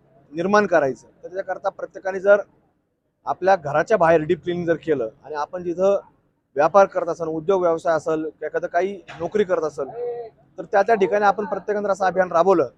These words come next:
तर हे शहर, मला वाटतं, एका दिवसामध्ये स्वच्छ होईल, डीप क्लिनिंग होईल. म्हणून आपण सर्वांनी या मोहिमेत सहभागी व्हावं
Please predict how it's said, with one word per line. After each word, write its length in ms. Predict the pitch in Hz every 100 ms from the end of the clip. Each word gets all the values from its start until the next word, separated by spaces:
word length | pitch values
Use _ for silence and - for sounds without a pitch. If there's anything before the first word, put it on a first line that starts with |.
| _ _ _ _
तर 60 | 160
हे 160 | 170
शहर, 280 | 175 175 185
मला 180 | 180 175
वाटतं, 240 | 170 175
एका 220 | 175 165
दिवसामध्ये 500 | 170 160 185 165 165
स्वच्छ 260 | 156 156 -
होईल, 180 | 151 156
डीप 180 | 143 160
क्लिनिंग 220 | 160 156
होईल. 200 | 139 143 107 _ _ -
म्हणून 320 | - _ 165
आपण 200 | 151 165
सर्वांनी 380 | 160 151 160 156
या 80 | 156
मोहिमेत 320 | 139 143 147
सहभागी 400 | 151 139 143 147
व्हावं 280 | 127 151